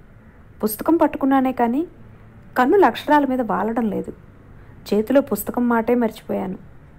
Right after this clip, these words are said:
అమ్మ దగ్గర కూర్చున్నాను. అమ్మమ్మ జీవితం ఒక రహస్య మందిరంలా తోచింది. అమ్మను అడిగి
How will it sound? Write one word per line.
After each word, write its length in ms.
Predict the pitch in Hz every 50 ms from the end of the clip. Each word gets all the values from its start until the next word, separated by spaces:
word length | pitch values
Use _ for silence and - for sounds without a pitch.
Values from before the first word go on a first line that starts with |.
| - - - - - - - - - - - - -
అమ్మ 180 | 196 185 214
దగ్గర 260 | 233 247 240 233 233 233
కూర్చున్నాను. 580 | 233 - 185 - - - 202 190 185 180 180 - - - - - - - - - - - - - - - - - - - - - - -
అమ్మమ్మ 360 | 247 262 294 370 370 370 359
జీవితం 640 | 277 208 208 233 254 285 294 - 277 247 247 285 - - - - - - - -
ఒక 160 | 330 330 320
రహస్య 460 | 269 214 185 - 254 302 302 - 359
మందిరంలా 500 | 339 302 262 240 233 233 226 226 233 233
తోచింది. 520 | 226 226 208 196 202 - 208 202 208 - - - - - - - - - - - - - - - - - - - - - -
అమ్మను 320 | - 202 202 226 269 277 269
అడిగి 420 | 240 226 226 - 233 240 240 -